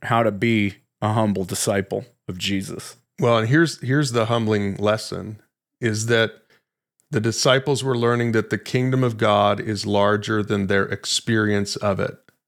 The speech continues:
Speaker 2: And, and I, you know, Eric, for both of us and for our listeners who,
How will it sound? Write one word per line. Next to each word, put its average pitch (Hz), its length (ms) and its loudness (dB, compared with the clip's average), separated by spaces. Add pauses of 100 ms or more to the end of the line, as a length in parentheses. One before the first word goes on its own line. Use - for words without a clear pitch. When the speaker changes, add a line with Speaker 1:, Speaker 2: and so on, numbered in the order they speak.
(380)
Speaker 2:
And, 107 200 0
and 120 120 0
I, 139 140 4 (600)
you 120 80 -2
know, 120 60 4
Eric, 123 220 4
for 123 120 -4
both 120 260 2
of 120 80 2
us 117 240 2
and 107 80 -4
for 110 140 0
our 107 80 4
listeners 107 680 0
who, 107 220 0